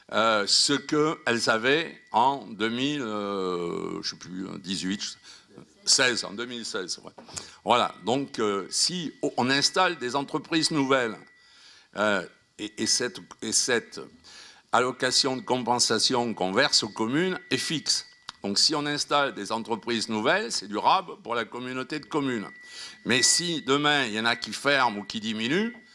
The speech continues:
on continue à verser à la commune et on n'a plus les recettes. Et demain, en période de crise,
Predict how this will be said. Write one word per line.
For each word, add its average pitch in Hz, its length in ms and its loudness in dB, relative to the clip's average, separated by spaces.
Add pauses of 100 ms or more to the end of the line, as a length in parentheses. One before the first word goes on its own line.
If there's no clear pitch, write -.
(340)
on 110 140 0
continue 135 640 0 (360)
à 127 100 4
verser 127 460 0
à 117 60 0
la 107 100 2
commune 151 380 -2
et - 20 2
on 175 80 2
n'a 156 100 0
plus 170 180 -2
les 170 60 2
recettes. 139 460 -2 (640)
Et 104 80 0
demain, 151 600 2
en 107 120 -6
période 135 440 2
de 120 100 0
crise, 120 540 0